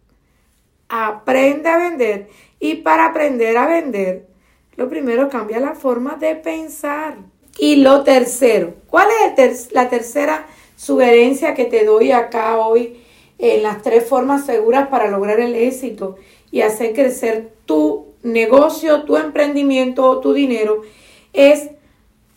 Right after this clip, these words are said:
acércate a la gente exitosa para saber cómo lo hicieron. Y de esa forma sabrás qué errores no cometer,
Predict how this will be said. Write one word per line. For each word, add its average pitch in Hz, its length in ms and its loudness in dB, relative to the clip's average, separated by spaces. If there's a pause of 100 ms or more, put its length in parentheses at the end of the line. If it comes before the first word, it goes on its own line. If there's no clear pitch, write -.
acércate 370 1080 2
a 330 100 4
la 277 160 2
gente 320 500 -2
exitosa 277 1000 -2
para 247 300 0
saber 277 400 -2
cómo 277 360 0
lo 240 180 0
hicieron. 208 640 -2 (720)
Y 240 160 -4
de 240 280 6
esa 359 360 0
forma 240 600 2
sabrás 247 600 -2 (560)
qué 302 260 6
errores 240 760 2 (500)
no 220 500 -2
cometer, 285 720 0